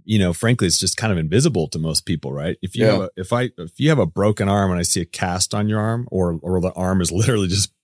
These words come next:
Speaker 1: busted,
Speaker 2: Yeah.
Speaker 1: like, I'm like, "Oh my gosh, are you okay? Can I help you?"
Speaker 2: Yeah.
Speaker 1: Right? Um, if you got something going on inside,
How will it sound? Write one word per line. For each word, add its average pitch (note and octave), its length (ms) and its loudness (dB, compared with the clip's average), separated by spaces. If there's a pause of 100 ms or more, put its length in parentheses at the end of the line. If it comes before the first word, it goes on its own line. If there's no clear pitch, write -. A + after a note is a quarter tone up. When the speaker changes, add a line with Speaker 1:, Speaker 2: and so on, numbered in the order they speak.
(160)
Speaker 1:
busted, B2 540 0
Speaker 2:
Yeah. A#2 340 -2 (460)
Speaker 1:
like, F#2+ 120 -2
I'm A2+ 140 4
like, G2+ 280 0
"Oh D#3+ 100 2
my A2+ 120 0
gosh, G#2+ 480 -2 (420)
are G#2+ 100 2
you D3+ 180 4
okay? D3 420 0
Can B2 220 -2
I C3 140 0
help B2 340 0
you?" D#2+ 280 -4 (640)
Speaker 2:
Yeah. F#3+ 120 -2
Speaker 1:
Right? B2+ 180 0 (420)
Um, F#2+ 420 0 (800)
if A2 240 2
you D3 160 0
got C#3 200 2
something A2+ 340 -2
going G2+ 240 0
on G#2+ 400 -2
inside, A2+ 580 -2